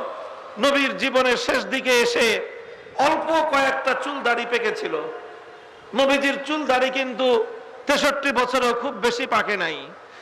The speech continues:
অল্প কয়েকটা দাড়ি চুল পেকেছিল, গণ-, গণ-, গণনা করা যেত যে কতগুলো চুল দাড়ি পেকেছে, মানে গণনা করার মতো, খুব বেশি না। তো সাহাবী একজন একদিন, অনেকেই প-, বলতেন,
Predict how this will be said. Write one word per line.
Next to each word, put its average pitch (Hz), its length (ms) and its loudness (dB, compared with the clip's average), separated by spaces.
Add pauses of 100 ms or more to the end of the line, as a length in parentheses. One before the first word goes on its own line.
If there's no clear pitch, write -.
(500)
অল্প 320 380 4
কয়েকটা 311 260 2
দাড়ি 294 320 2
চুল 311 200 -4
পেকেছিল, 277 380 -2
গণ-, 262 560 2
গণ-, 247 300 2 (420)
গণনা 285 320 2
করা 254 220 2
যেত 254 240 0 (640)
যে 254 100 2
কতগুলো 254 580 2
চুল 240 180 -4
দাড়ি 214 260 2
পেকেছে, 180 460 -6 (800)
মানে 254 160 2
গণনা 339 400 2
করার 302 340 4
মতো, 226 260 -2 (100)
খুব 320 140 -2
বেশি 277 360 -2
না। 190 140 0 (1080)
তো 262 100 4
সাহাবী 262 420 2
একজন 233 500 0
একদিন, 202 540 0
অনেকেই 262 420 2
প-, 254 220 0
বলতেন, 254 600 0